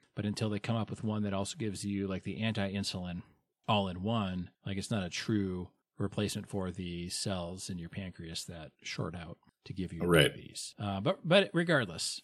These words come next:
Speaker 1: uh, that's, that's neither here nor there. We're talking about different diets. And so I pulled up a couple articles about pros and cons of different diets. I don't know, Mike, do you wanna, do you wanna start, or do you want me to go through some of these and you can kinda, like,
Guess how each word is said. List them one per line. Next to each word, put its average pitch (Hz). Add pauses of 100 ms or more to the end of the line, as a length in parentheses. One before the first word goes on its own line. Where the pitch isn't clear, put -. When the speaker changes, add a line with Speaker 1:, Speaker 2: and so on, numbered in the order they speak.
(140)
Speaker 1:
uh, 101
that's, 107
that's 104
neither 92
here 113
nor 101
there. 190
We're 135
talking 117
about 90 (240)
different - (380)
diets. -
And 101
so 104
I 120
pulled 135
up 131
a 123
couple 131
articles 123
about 110
pros 131
and 113
cons 117
of 98
different 92
diets. 127 (200)
I -
don't 110
know, 110
Mike, 110
do 110
you 110
wanna, 107
do 107
you 110
wanna 104
start, 143
or -
do 101
you 104
want 104
me 104
to 101
go 98
through 117
some 117
of 110
these 110
and 98
you 95
can 101
kinda, 101
like, 92